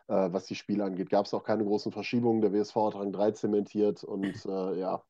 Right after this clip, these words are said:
Speaker 1: ansonsten, wie gesagt, Wattenscheid bleibt siebzehnter, hat sich in eine etwas bessere Ausgangsposition gepackt. Köln zwei, der Sieg war wichtig. Ähm,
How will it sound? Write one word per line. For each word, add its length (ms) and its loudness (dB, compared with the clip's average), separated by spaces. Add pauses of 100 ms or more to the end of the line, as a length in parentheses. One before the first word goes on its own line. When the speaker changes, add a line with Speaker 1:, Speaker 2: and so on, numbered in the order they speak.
(120)
Speaker 1:
ansonsten, 600 2
wie 60 -2
gesagt, 280 2
Wattenscheid 440 -2
bleibt 280 -2
siebzehnter, 640 -2 (320)
hat 140 2
sich 120 -2
in 100 0
eine 100 0
etwas 280 -2
bessere 320 -2
Ausgangsposition 880 -6
gepackt. 320 -8
Köln 260 2
zwei, 300 2
der 120 4
Sieg 240 -2
war 140 0
wichtig. 440 -4 (480)
Ähm, 480 4